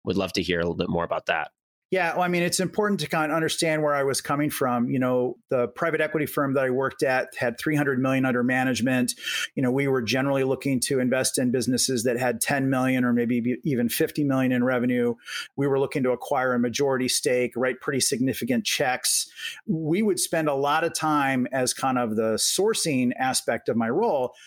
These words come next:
Speaker 2: spend a lot of time pounding the pavement at trade shows, trying to look at what are the trends, the up and coming businesses. And so by default, I was meeting a ton of emerging brands.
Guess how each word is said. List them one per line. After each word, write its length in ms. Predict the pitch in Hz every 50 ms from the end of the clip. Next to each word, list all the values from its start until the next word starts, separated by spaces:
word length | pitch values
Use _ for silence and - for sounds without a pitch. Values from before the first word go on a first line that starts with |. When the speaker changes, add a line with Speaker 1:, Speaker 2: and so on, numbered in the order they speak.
| - - _
Speaker 2:
spend 280 | - - - 190 160
a 40 | 139
lot 240 | 131 131 135 143 147
of 100 | 151 -
time 600 | - - 139 127 123 120 120 117 117 117 113 - _ _ _ _ _ _ -
pounding 260 | 156 156 151 147 139
the 80 | 127
pavement 380 | - - - 139 131 127 123 120
at 80 | 113 110
trade 300 | - - 127 123 123 117
shows, 340 | - 120 104 101 107 107
trying 260 | - - 135 123 113 117
to 40 |
look 180 | 117 120 117 -
at 80 | 135 101
what 140 | 139 127
are 60 | 123 117
the 100 | 117 104
trends, 460 | - - 131 123 117 117 117 113 104
the 100 | 120 117
up 140 | 113 - 123
and 100 | 113 -
coming 380 | - 120 113 113 113 110 104
businesses. 560 | 104 175 185 208 180 - - 131 117 110 101
And 100 | 120 120
so 340 | - - 156 139 135 139 135 - - - - - - - _ _
by 180 | 139 139 123 120
default, 460 | 117 113 127 - - 240 254 180 - -
I 100 | 147 143
was 180 | 135 120 110
meeting 480 | 135 139 156 180 214 226 208 160 139 131
a 80 | 120
ton 520 | - - - - - - 202 180 165 160 143
of 100 | 131 120
emerging 500 | 127 123 123 123 123 113 113 123 117 107
brands. 560 | 123 139 156 170 139 107 98 - 202 - -